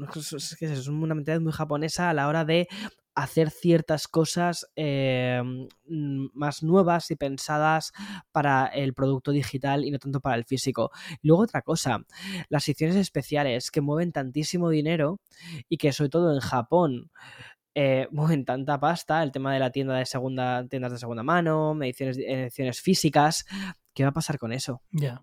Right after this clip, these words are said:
Speaker 2: ujú.
Speaker 1: ¿Te van a vender una edición especial con un código para que te lo descargues?
Speaker 2: Básicamente es lo que hacen, sí, eso es como funciona hoy en día. Te, te venden la
Speaker 1: Pues
Speaker 2: figurita y te ponen el código dentro para que te descargues el juego.
Speaker 1: Pues no sé hasta qué punto eso va a convencer a
Speaker 2: Sí.
Speaker 1: los consumidores.
Speaker 2: Ya, no, no mucho. Es decir, ahí hay to-, todo un,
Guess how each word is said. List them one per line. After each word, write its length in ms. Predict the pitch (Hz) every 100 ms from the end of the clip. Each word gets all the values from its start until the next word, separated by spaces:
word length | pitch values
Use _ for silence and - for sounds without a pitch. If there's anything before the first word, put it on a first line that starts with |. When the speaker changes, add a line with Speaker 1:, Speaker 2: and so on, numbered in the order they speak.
| -
Speaker 2:
ujú. 180 | 135 113
Speaker 1:
¿Te 100 | 151
van 120 | 147
a 60 | 156
vender 280 | 165 165 160
una 140 | 160
edición 560 | 156 143 160 156 151 151
especial 760 | 143 - 160 - 160 151 147 -
con 160 | 156
un 100 | 151
código 320 | 147 156 143
para 140 | 143 143
que 80 | 143
te 100 | 147
lo 60 |
descargues? 480 | 139 - 160 139 160
Speaker 2:
Básicamente 500 | 170 180 160 160 156
es 60 | 160
lo 100 | 147
que 140 | 127
hacen, 200 | 127 - -
sí, 200 | - 135
eso 240 | 127 156
es 140 | 135 147 143
como 160 | 151
funciona 360 | 131 143 147 135
hoy 100 | 127
en 100 | 123
día. 180 | 135 113
Te, 280 | 131 135 139
te 100 | 143
venden 180 | 165 170
la 40 |
Speaker 1:
Pues 60 | 165
Speaker 2:
figurita 480 | 165 160 156 190
y 100 | 190
te 100 | 151
ponen 200 | 139 147
el 100 | 147
código 260 | 143 139 135
dentro 280 | 135 123 139
para 100 | 135
que 60 |
te 80 | 123
descargues 340 | 113 131 127 113
el 80 |
juego. 380 | 104 117 123 120
Speaker 1:
Pues 320 | 147 135 123 147
no 80 |
sé 100 | 135
hasta 160 | 156 160
qué 140 | 143
punto 380 | 131 143 135 135
eso 160 | 131 139
va 60 |
a 20 | 123
convencer 360 | 123 117 -
a 40 | 151
Speaker 2:
Sí. 40 |
Speaker 1:
los 80 | 135
consumidores. 680 | 139 - 127 117 123 120 - 165
Speaker 2:
Ya, 340 | 151 139 123 135
no, 400 | 147 151 127 139
no 160 | 151 143
mucho. 320 | 135 - 131
Es 80 | 127
decir, 240 | 135 131
ahí 100 | 127
hay 140 | 147 143
to-, 240 | 160 147
todo 180 | - 143
un, 340 | 135 131 127